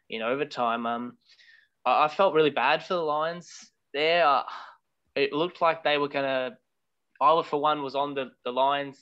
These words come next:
side this week. Um, I'd finally given up on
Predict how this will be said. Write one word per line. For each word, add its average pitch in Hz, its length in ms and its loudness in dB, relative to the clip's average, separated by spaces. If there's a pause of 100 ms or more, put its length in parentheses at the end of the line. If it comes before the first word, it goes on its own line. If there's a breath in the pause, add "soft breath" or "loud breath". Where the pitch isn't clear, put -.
(360)
side 135 500 2
this 139 220 -6
week. 143 380 2 (440 soft breath)
Um, 120 560 -4
I'd 120 280 -4
finally 131 260 2
given 127 300 -4
up 123 180 -2 (160)
on 113 500 -8